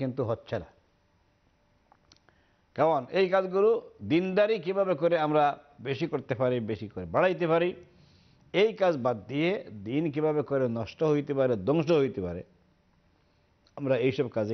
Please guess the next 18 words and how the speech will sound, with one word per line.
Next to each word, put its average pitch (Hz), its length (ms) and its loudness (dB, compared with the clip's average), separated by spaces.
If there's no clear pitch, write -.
কিন্তু 120 260 -8
এখন 104 140 -2
বেশি 92 160 -8
ব্যস্ত, - 240 -20
যার 139 240 2
ফলে 151 260 2
ফ্যামিলির 123 380 2
মধ্যে 113 280 -4
অশান্তি। 73 400 -14
অনেকগুলো 170 540 2
ফ্যামিলি 139 260 0
<clears throat> - 920 -12
মানে 156 180 4
অশান্তির 185 520 2
জ্বালায় 127 460 2
হয় 143 240 2
স্ত্রী 123 320 -2
একদম 107 260 -2